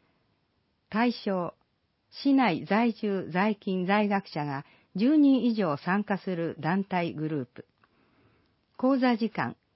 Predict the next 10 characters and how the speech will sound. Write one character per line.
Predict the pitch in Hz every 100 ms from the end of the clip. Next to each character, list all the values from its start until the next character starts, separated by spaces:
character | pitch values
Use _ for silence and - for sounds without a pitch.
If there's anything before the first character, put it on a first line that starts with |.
| _ _ _ _
三 | 233 277
十 | 285 269
分 | - 175 147
か | 131
ら | 127
一 | 127 -
時 | 170
間。 | 151 117 - _ _ _ _ _ _ _ _
会 | - 226 220
場、 | 196 190 170